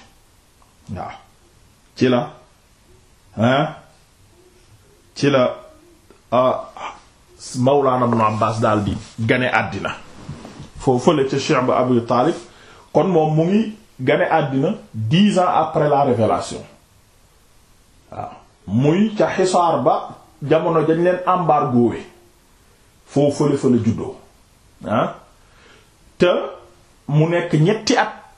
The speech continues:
avant kon hijra Yonent bi alayhi salaatu wa salaam, ndax Yonent bi sallallahu alayhi wa sallam, Makkatal Mukarrama treize ans la fa def. Waaw. Kon Mawlana Ibn Abbas, kon noonu la juddoo foofale. Ah,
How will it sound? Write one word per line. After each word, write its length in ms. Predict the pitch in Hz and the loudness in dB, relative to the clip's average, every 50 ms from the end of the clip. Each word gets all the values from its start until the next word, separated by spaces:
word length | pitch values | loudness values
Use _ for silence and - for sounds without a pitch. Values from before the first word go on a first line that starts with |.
| _ - | _ -2
avant 340 | 139 143 151 160 151 147 - | -2 0 2 2 0 0 0
kon 220 | 156 165 208 208 | 0 0 0 -2
hijra 520 | 131 107 120 190 208 156 160 165 151 139 143 | -2 0 2 2 2 2 2 2 2 2 2
Yonent 360 | 151 151 143 143 143 139 - | 2 0 0 0 -2 -4 -2
bi 100 | 143 135 | 0 0
alayhi 260 | 131 135 135 123 120 | 2 2 2 0 0
salaatu 220 | - 131 123 120 | 0 0 -2 -2
wa 60 | - - | -2 -2
salaam, 280 | 143 160 165 - - 113 | -2 -2 -2 -2 -2 -4
ndax 160 | 113 - 123 | -4 -2 0
Yonent 400 | 120 135 175 208 196 175 - 160 | 2 2 2 2 0 -2 -4 -4
bi 120 | 143 135 123 | -2 -2 -2
sallallahu 440 | - - 139 139 135 131 127 120 120 | -2 -2 0 0 2 2 2 2 2
alayhi 160 | 117 113 113 | 2 2 0
wa 60 | 113 | 0
sallam, 280 | - 123 139 143 131 113 - | -2 -4 -4 -4 -4 -6 -4
Makkatal 580 | 113 117 131 175 - - - 185 - 160 156 147 | -2 0 0 0 0 -2 -6 -4 -2 -2 -2 -2
Mukarrama 480 | 143 135 - 143 123 127 127 127 127 123 | -2 -2 -2 0 0 2 2 0 0 -2
treize 400 | - - 180 202 190 180 151 151 | 0 0 0 2 2 2 2 2
ans 100 | 131 120 | 2 2
la 80 | 110 - | 0 -2
fa 120 | - 95 | -4 -6
def. 220 | - - - - - - _ _ _ _ _ _ _ _ _ _ _ _ _ - - _ _ - | -8 -10 -14 -16 -20 -20 _ _ _ _ _ _ _ _ _ _ _ _ _ -20 -20 _ _ -10
Waaw. 200 | - 92 - - - - - _ _ _ _ _ _ _ _ _ _ - - _ - | -8 -8 -8 -8 -10 -16 -20 _ _ _ _ _ _ _ _ _ _ -20 -20 _ -2
Kon 220 | - 143 165 185 180 | 0 0 0 2 0
Mawlana 460 | 165 165 170 165 160 156 156 156 147 139 | 2 2 2 2 2 2 0 0 0 -2
Ibn 100 | 143 139 | -2 -2
Abbas, 560 | 127 127 127 113 110 139 143 147 - - - - | 0 0 -2 0 0 2 2 2 -2 -4 -4 -2
kon 120 | 139 139 143 | -2 0 2
noonu 300 | 143 151 156 151 147 147 139 | 2 2 2 2 2 0 0
la 60 | 131 | 0
juddoo 280 | 143 135 127 131 127 120 | -2 0 2 2 2 2
foofale. 440 | - 131 123 113 - 127 117 - - - - - - - - - - _ _ _ _ - _ _ _ _ _ _ _ _ _ - _ _ _ _ _ _ - - - - - - - - - _ _ _ - - | 2 2 0 2 2 0 0 -2 -2 -8 -14 -20 -20 -20 -20 -20 -20 _ _ _ _ -20 _ _ _ _ _ _ _ _ _ -20 _ _ _ _ _ _ -20 -20 -20 -20 -20 -20 -20 -20 -20 _ _ _ -4 -2
Ah, 360 | 180 208 214 202 - - | 0 0 0 -2 -4 -6